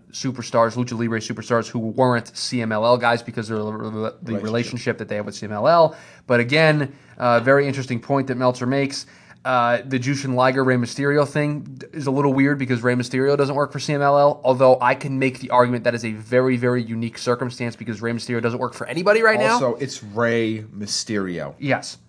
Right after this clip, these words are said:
Speaker 2: As much as, uh, again, like Phoenix, those guys, they're good. They're not Rey Mysterio. Rey
Speaker 1: And
Speaker 2: Mysterio's a legend.
Speaker 1: and Omega and the
Speaker 2: As
Speaker 1: Young
Speaker 2: is
Speaker 1: Bucks.
Speaker 2: Jushin Lun-, Thunder Liger.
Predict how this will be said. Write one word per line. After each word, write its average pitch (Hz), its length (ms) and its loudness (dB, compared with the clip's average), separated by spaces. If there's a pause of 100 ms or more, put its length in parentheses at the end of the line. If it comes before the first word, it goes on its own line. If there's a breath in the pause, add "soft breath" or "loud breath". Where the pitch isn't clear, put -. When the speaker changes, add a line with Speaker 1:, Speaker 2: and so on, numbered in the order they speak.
Speaker 2:
As 117 140 -8
much 143 180 -2
as, 131 200 -4
uh, - 20 -4
again, 117 420 -2
like 110 140 -6
Phoenix, 104 260 -8
those 101 140 -8
guys, 92 260 -6
they're 113 200 -4
good. 101 360 -2
They're 113 140 -2
not 131 160 2
Rey 113 100 -4
Mysterio. 104 480 -10
Rey 208 100 2
Speaker 1:
And 180 220 4
Speaker 2:
Mysterio's 151 60 2
a 156 40 4
legend. 120 520 0
Speaker 1:
and 180 220 4
Omega 156 320 4
and 147 120 2
the 139 60 0
Speaker 2:
As 143 60 2
Speaker 1:
Young 139 100 2
Speaker 2:
is 135 100 -4
Speaker 1:
Bucks. 123 260 2
Speaker 2:
Jushin 110 200 -10
Lun-, 95 160 -8
Thunder 90 260 -12
Liger. 71 340 -14